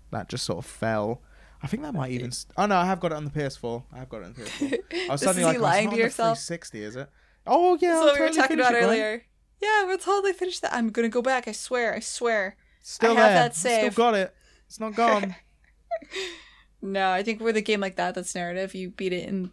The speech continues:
Speaker 2: pretty much, like, a one shot, like, over the course of a weekend or two weekends.
Speaker 1: Yeah, I think I'm gonna try
Speaker 2: Or
Speaker 1: and do that.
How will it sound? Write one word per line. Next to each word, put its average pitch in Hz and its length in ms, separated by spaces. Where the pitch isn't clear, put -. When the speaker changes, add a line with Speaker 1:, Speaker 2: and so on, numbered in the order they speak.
Speaker 2:
pretty 202 200
much, 185 420
like, 208 120
a 202 320
one 196 240
shot, 185 380
like, 190 160
over 185 160
the 185 80
course 185 200
of 180 60
a 185 60
weekend 180 440
or 175 200
two 180 200
weekends. 180 280
Speaker 1:
Yeah, 120 280
I - 40
think 151 160
I'm 120 80
gonna 117 80
try 185 120
Speaker 2:
Or 175 140
Speaker 1:
and 120 100
do 113 100
that. 113 360